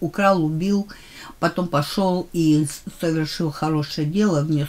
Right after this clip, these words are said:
какие-то деньги в сиротский дом, или построил церковь, или толстую свечку организовал, толще которой не бывает, так сказать, зачёт собственных грехов. Зачёта у кармы нету. Здесь нету смешения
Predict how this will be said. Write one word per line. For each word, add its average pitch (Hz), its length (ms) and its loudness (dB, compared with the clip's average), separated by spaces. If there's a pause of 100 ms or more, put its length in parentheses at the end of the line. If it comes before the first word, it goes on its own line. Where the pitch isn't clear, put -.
какие-то 147 500 -4
деньги 151 380 0
в 143 140 0
сиротский 143 600 -4
дом, 185 300 4
или 139 140 2
построил 143 640 -4 (140)
церковь, 208 380 0
или 139 200 0
толстую 147 580 -4
свечку 214 440 0
организовал, 170 880 0 (460)
толще 185 360 -2
которой 160 440 -2
не 156 120 0
бывает, 156 500 0
так 143 160 -6
сказать, 151 300 -2
зачёт 147 440 -6 (120)
собственных 160 500 -4
грехов. 156 440 -8 (140)
Зачёта 202 500 -2 (160)
у 165 60 -6
кармы 170 420 -2
нету. 165 420 0 (840)
Здесь 170 440 0
нету 208 420 2 (300)
смешения 165 800 2